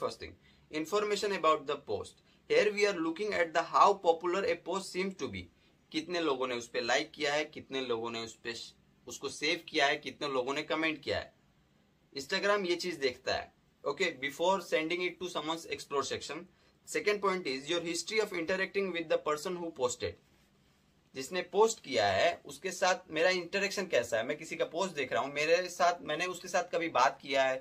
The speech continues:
कभी उसके photos पे लाइक किया है, उसके photos पे comment किया है कि नहीं। okay, your activity, मैं कैसे post पसंद करता हूँ।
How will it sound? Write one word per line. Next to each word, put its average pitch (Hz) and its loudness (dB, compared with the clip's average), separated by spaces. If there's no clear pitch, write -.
कभी 139 -2
उसके 151 -6
photos 135 0
पे 143 -4
लाइक 131 2
किया 135 2
है, 120 2
उसके 135 -10
photos 123 -4
पे 139 -8
comment 131 -2
किया 139 0
है 143 2
कि 135 -4
नहीं। 107 -8
okay, 170 -4
your 147 2
activity, 156 -2
मैं 156 0
कैसे 170 4
post 208 0
पसंद 151 -2
करता 101 -2
हूँ। - -6